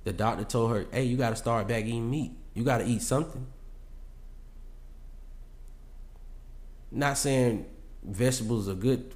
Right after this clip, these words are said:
but she was just doing it the wrong way. And moderation, if you do things the right way,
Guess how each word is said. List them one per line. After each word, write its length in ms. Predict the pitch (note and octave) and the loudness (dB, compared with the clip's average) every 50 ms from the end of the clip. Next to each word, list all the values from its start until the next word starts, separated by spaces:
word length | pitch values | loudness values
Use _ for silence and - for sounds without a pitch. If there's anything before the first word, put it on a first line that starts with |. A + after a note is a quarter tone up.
| - - | -8 -4
but 300 | F#2+ G2 F#2 E2+ C2 - | -4 -2 -2 -4 -4 -4
she 160 | - - A#2+ | -2 0 0
was 180 | A2+ G#2+ G2+ | 2 2 0
just 340 | F2+ E2 G2 G#2 G2 E2+ - | 0 0 0 0 -2 0 0
doing 240 | - A2+ A2+ A2+ G2+ | 2 4 4 4 2
it 100 | E2+ - | 2 -2
the 60 | F2+ | -2
wrong 320 | E2+ F2+ F#2 F#2 F2 E2 F#2+ | -2 0 0 0 2 2 4
way. 240 | A2+ G#2+ F#2 - - - - - - - - - - - - - - - | 4 2 2 0 -4 -10 -14 -14 -14 -14 -14 -14 -14 -14 -16 -14 -8 -2
And 400 | G2+ G#2 G2+ F#2 F#2 F2 E2 D#2 - - - - - | 0 0 0 2 0 -2 -4 -6 -10 -12 -14 -10 -4
moderation, 680 | F2+ G2 A2 A#2+ B2 B2 A#2 B2 B2 B2 B2+ A#2 F#2+ - | 0 2 4 6 6 6 6 6 4 4 2 0 0 0
if 160 | - G2+ - | -2 -2 2
you 100 | B2 B2 | 4 4
do 300 | B2+ B2+ B2+ G#3+ G#3+ F#3+ | 4 4 4 4 4 4
things 460 | E3+ - - D3+ D3 C#3+ C3 A#2+ G#2+ - | 4 4 4 6 6 6 6 4 4 2
the 80 | G#2 | 0
right 380 | F2 F2 G2+ A#2+ C3 G#2 D#2 D#2+ | 0 4 4 4 4 4 4 2
way, 340 | F#2 G2 F2+ E2 D#2 D#2 - | 0 0 0 0 -2 -6 -8